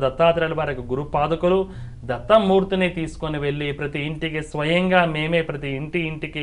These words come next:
వెళ్ళి స్వామివారి పాదుకలను పెట్టి అక్కడ దత్త పూజ చేయడం జరుగుతుంది, గురు పాదుకా పూజ చేయడం జరుగుతుంది. అత్యంత పవిత్రమైనటువంటిది,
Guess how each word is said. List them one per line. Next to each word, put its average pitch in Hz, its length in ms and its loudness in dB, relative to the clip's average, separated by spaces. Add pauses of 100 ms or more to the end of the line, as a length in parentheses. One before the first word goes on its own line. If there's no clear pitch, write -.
(100)
వెళ్ళి 131 280 -4 (720)
స్వామివారి 175 540 6
పాదుకలను 160 580 2
పెట్టి 139 180 -4
అక్కడ 131 240 -4
దత్త 120 180 -2 (160)
పూజ 147 140 -2 (180)
చేయడం 143 300 -4
జరుగుతుంది, 120 600 -10 (540)
గురు 165 260 4
పాదుకా 196 340 8 (120)
పూజ 165 120 4 (140)
చేయడం 143 280 -4
జరుగుతుంది. 135 640 -2 (640)
అత్యంత 151 420 0
పవిత్రమైనటువంటిది, 143 1300 2